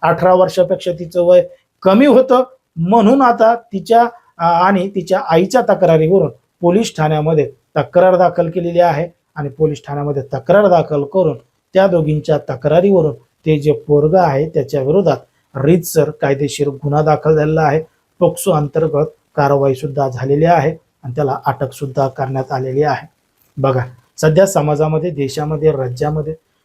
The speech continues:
कशा पद्धतीनं गुन्हेगारीचं प्रमाण वाढत चाललंय. कोणी कोणाला लग्नाचं आमिषण देतंय, कोणी नोकरीचं देतंय, कोणी पैशाचं देतंय, कोणी आणखी कशाचं देतंय. आणि महिला, मुली, तरुणी यांच्यासोबत कशा पद्धतीनं करतंय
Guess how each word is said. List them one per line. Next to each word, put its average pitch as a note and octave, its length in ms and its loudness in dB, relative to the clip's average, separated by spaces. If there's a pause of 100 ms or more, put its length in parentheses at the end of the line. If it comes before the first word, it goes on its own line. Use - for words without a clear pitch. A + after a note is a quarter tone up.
(100)
कशा F#3+ 280 0
पद्धतीनं F#3+ 560 0
गुन्हेगारीचं E3 640 -2
प्रमाण E3 340 -6
वाढत D3 240 -2
चाललंय. D#3+ 340 -10 (560)
कोणी E3+ 220 2
कोणाला D#3+ 400 2
लग्नाचं D3 500 -2
आमिषण C#3+ 380 -8
देतंय, C3+ 440 -16
कोणी C3 280 -20
नोकरीचं C#3 540 -6
देतंय, D3 420 -2 (340)
कोणी D3+ 220 0
पैशाचं D3+ 560 0
देतंय, D#3 480 2
कोणी D3 280 -8
आणखी C#3 320 -12
कशाचं D3 520 -8
देतंय. D#3+ 380 0 (420)
आणि D3+ 180 -4
महिला, C3+ 540 -4
मुली, C#3 400 -6 (140)
तरुणी C#3+ 400 -2
यांच्यासोबत C3+ 560 -6 (400)
कशा G#3 260 2
पद्धतीनं D3+ 560 -4
करतंय D3+ 380 -12